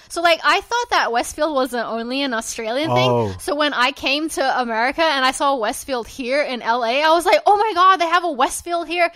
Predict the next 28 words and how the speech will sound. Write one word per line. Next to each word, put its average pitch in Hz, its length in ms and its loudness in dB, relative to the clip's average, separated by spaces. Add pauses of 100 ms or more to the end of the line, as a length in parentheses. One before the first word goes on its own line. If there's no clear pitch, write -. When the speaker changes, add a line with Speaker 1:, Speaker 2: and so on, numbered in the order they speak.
(180)
Speaker 1:
That's, 302 140 0
like, 349 140 2
one 254 160 -2
of 294 100 -4
the 302 100 -4
most 247 260 -8
popular, 240 460 -4
like, 220 220 -6 (200)
shopping 359 460 2
centers 233 460 -6
in 226 120 -10
Australia. 226 840 -8 (100)
Speaker 2:
And 120 340 -4 (260)
Haley 143 300 4
found 147 200 4
out 147 320 6
there's 156 200 2
Westfields 170 460 6
everywhere 233 320 6
Speaker 1:
I 196 80 8
know, - 80 4
I 427 200 10
Speaker 2:
here. 370 80 10
Speaker 1:
was - 80 8
like, 330 340 6
"What 311 100 6
the 392 60 2
Speaker 2:
<laughs> 294 60 2